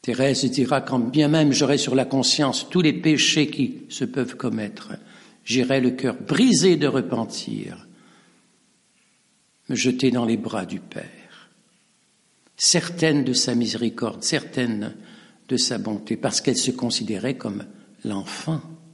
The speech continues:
du Père. Elle en porte le nom, Thérèse de l'enfant Jésus. Eh bien, nous aussi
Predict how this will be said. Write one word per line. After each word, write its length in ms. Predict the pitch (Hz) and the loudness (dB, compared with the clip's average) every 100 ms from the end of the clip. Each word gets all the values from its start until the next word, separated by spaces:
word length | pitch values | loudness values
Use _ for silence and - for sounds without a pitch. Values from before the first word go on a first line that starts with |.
| - | -14
du 120 | 101 | -14
Père. 520 | - - - - - _ _ _ _ - | -10 -10 -10 -16 -20 _ _ _ _ -8
Elle 100 | 117 | -6
en 120 | 107 | -6
porte 360 | - 117 - 107 | -6 -8 -6 -8
le 140 | 104 | -4
nom, 320 | 104 135 - - - - - - | -2 -2 -4 -10 -20 -20 -20 -10
Thérèse 360 | 107 123 120 | -6 -2 -2
de 140 | 101 110 | -2 -4
l'enfant 680 | 104 131 113 - - 127 - - | 0 0 -2 -6 -6 -8 -10 -18
Jésus. 500 | - 95 82 - - - - _ _ _ _ _ - - - - - - - | -12 -12 -10 -12 -14 -20 -20 _ _ _ _ _ -20 -20 -20 -20 -20 -20 -2
Eh 80 | 131 | 2
bien, 180 | 156 165 | 4 4
nous 240 | 170 156 | 4 4
aussi 600 | 151 - - 139 - | 4 2 2 -2 -4